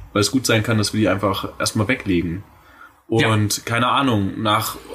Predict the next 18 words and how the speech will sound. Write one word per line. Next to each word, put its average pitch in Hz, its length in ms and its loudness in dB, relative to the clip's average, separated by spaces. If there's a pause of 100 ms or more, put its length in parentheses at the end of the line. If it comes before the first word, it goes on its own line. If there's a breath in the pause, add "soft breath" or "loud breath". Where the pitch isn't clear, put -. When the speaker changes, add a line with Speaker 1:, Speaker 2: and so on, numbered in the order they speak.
(460)
Speaker 1:
zu - 160 0
irgendeinem 147 340 4
Jubiläum, 127 1000 2
zu - 140 2
irgendeiner 113 380 2
Feierlichkeit, 117 840 0
zu 110 140 0
irgendetwas 107 340 -2
Besonderem 147 640 2
oder 190 200 2
wenn 190 140 0
wir - 80 0
einfach 156 160 -2
mal 123 160 2
wirklich 147 220 0
überhaupt 104 240 2
gar 107 100 0
keinen 101 180 -2